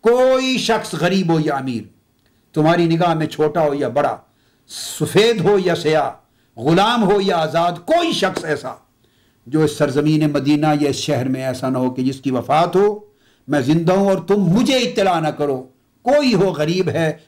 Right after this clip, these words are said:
दिन का वक्त है, रात का वक्त है, जाग रहा हूँ या आराम कर रहा हूँ, तुम्हारा फ़र्ज़ है मुझे फौरी इत्तला करो ताकि मैं ख़ुद उसकी नमाज जनाजा पढ़ाऊँ।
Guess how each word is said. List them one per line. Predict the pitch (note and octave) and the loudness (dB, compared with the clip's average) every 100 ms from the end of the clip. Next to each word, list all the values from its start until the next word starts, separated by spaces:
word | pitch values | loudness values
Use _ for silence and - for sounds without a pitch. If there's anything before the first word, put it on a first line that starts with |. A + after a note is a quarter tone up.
| - | -4
दिन | C#3+ A3+ A3 | 0 0 2
का | G3+ | 0
वक्त | E3 - - | 0 -2 0
है, | C#3+ | 2
रात | D#3 G3 G#3 | 2 0 0
का | F#3 | -2
वक्त | D#3 C3 - | -2 -4 -6
है, | C3+ B2 _ - | -10 -10 _ -6
जाग | C3+ E3+ F#3 | 0 2 2
रहा | F3 C#3+ D#3+ | 0 0 0
हूँ | D3+ | 0
या | D3 C3+ | 2 2
आराम | C#3 C#3+ C3+ | 0 -2 -4
कर | C3 | -6
रहा | B2+ A#2 | -4 -6
हूँ, | A#2 A2+ _ - | -8 -10 _ -4
तुम्हारा | D3 D#3 D#3+ | 0 0 0
फ़र्ज़ | D#3 D3 C#3+ | 0 -2 -2
है | |
मुझे | C3+ C3 | -4 -6
फौरी | A#2+ C3+ D3 D3+ | -4 0 2 0
इत्तला | C3 C3 B2+ | -2 -2 -2
करो | A2+ A#2 A2 A2 _ _ - | -2 -6 -10 -12 _ _ 0
ताकि | C#3+ C#3 C3+ | 0 0 -2
मैं | A#2+ D#3+ F#3+ F#3+ F#3 | 0 2 2 0 -2
ख़ुद | - B3+ G#3 | -2 -2 0
उसकी | F#3+ F3 | -2 0
नमाज | D#3 D3 C#3+ C#3 | 0 0 0 -2
जनाजा | C3 B2+ A#2+ A#2 | -4 -4 -6 -8
पढ़ाऊँ। | G#2 G2 G#2+ G2+ | -10 -14 -16 -18